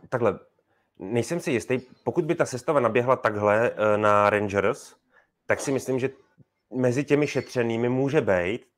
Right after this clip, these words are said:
a teď pozor, třeba Bořek Dočkal, jo, který už trénuje s týmem, už je v nějaký kondici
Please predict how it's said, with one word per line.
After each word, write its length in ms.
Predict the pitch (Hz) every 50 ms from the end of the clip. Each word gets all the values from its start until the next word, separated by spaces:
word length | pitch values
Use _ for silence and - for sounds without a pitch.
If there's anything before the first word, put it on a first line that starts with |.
| _ _ _ _ _ _ -
a 120 | - 101
teď 160 | 104 123 -
pozor, 480 | - - 101 92 95 90 95 110 104 -
třeba 260 | - - 120 113 123 127
Bořek 240 | 123 120 127 123
Dočkal, 460 | 120 123 120 - - 92 82 82 80 - _ _ _ _ _ _ _ _ _ _ _ _ _ _ -
jo, 220 | 92 90 87 95 - _ _ _ _ _ _ _
který 420 | _ - 113 113 117 127 131 135
už 440 | - - 123 113 104 - - - - _
trénuje 380 | - 107 110 120 139 143 135
s 80 | 123 -
týmem, 560 | - 127 123 120 120 117 113 110 110 107 101 - _ _ _ _ -
už 200 | 107 - - -
je 120 | 117 113
v 40 | 107
nějaký 340 | 117 123 120 120 - 123 110
kondici 720 | - 117 110 107 110 107 - - - 107 101 98 98 98